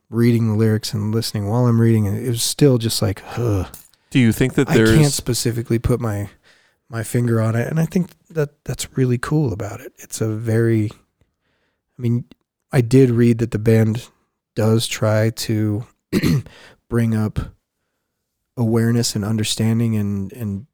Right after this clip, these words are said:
Speaker 1: just knowledge about the L G B T Q community,
Speaker 2: Yeah.
Speaker 1: everybody that's, that's going through that or feeling that or, um, living that life. Like, the, I think the biggest problem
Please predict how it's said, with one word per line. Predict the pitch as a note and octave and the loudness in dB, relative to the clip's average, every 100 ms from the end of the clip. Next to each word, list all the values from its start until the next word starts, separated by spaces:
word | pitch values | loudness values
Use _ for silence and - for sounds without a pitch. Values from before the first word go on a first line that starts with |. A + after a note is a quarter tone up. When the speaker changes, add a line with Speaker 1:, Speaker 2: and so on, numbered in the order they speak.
| _ _ | _ _
Speaker 1:
just | C#3+ A#2 - | -6 -6 -2
knowledge | A2 G#2 A2 A#2 C3 | -2 0 2 0 0
about | C3 B2 G#2+ A#2 G2 G#2+ B2 | -4 -6 -6 -2 0 -2 -4
the | B2 A2 G#2 G#2 G2+ A2+ _ _ _ _ _ _ _ _ - | -10 -4 -2 -2 -2 -6 _ _ _ _ _ _ _ _ -4
L | A#2+ | -2
G | A#2 A2+ | -2 -4
B | A2 | -4
T | G#2+ - A2 A2 | -6 -2 -2 -2
Q | - - A2+ | -8 -2 -2
community, | A2+ A2+ A2 A2 A2 | -2 -4 -2 0 2
Speaker 2:
Yeah. | A2+ A2+ | 2 2
Speaker 1:
everybody | A#2 A2+ A2 A2+ A2+ | 0 0 0 2 2
that's, | A2 G2+ - | 0 -4 -8
that's | - A#2+ - | -6 -8 -6
going | - A2+ A2 A2 | -4 -2 -2 -4
through | - A2+ | -2 0
that | A2+ A2+ G#2+ | 2 2 0
or | F2 | -4
feeling | - A2+ A2+ A2+ | -2 0 2 2
that | A2+ A2 | 0 0
or, | A2 G#2 G#2 _ _ _ _ | 0 -4 -6 _ _ _ _
um, | A2+ G#2 G2 F#2+ _ _ | -6 -4 -4 -8 _ _
living | - B2 A#2 A2+ | -6 0 2 2
that | A2 G#2+ G#2+ | 2 0 -2
life. | A2 A2+ - | -2 -2 0
Like, | A2 - | -2 0
the, | A2 G2+ - - | -2 -2 -8 -12
I | A2+ | -12
think | - A2 | -8 -8
the | G2+ | -6
biggest | A2 G#2 G2+ - - _ _ _ _ _ _ _ _ | -4 -2 -2 -6 -10 _ _ _ _ _ _ _ _
problem | - B2 G#2 G#2 A2+ A#2 A#2+ | -6 -2 0 0 0 -2 -6